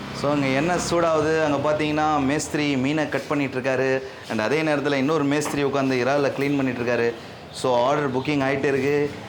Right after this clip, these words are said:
அவங்க க்ளீன் பண்ணி அமுச்சிட்டே இருக்கிறாங்க. நம்மளுக்கும் ஃப்ரெஷ்ஷாக கிடைக்குது, துண்ண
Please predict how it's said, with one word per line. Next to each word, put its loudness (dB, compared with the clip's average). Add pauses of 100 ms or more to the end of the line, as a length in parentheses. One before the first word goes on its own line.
(180)
அவங்க -2
க்ளீன் 0
பண்ணி 0
அமுச்சிட்டே -2
இருக்கிறாங்க. 0 (480)
நம்மளுக்கும் 0
ஃப்ரெஷ்ஷாக 0
கிடைக்குது, 0 (600)
துண்ண 2